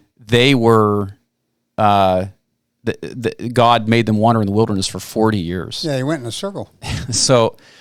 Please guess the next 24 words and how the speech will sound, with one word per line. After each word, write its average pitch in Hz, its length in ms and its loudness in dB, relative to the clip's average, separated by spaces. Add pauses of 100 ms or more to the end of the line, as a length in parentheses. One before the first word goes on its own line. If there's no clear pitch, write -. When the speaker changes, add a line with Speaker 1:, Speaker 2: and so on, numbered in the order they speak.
(140)
Speaker 1:
I 143 120 2
mean, 156 200 6
so 156 200 4
just, - 320 2
just 196 200 2
some, 151 280 4
uh, 120 200 2
some 135 160 2
interesting 139 380 4
things 110 220 -2
here. 98 160 -4
But 113 180 2
I, 143 180 2
I'm 202 120 4
gonna 349 120 8
show - 180 6
you 185 140 6
some 120 180 4
pictures 123 480 2
right 123 180 4
now. 104 200 2
In 104 80 0
fact, 135 400 0
uh, 107 220 4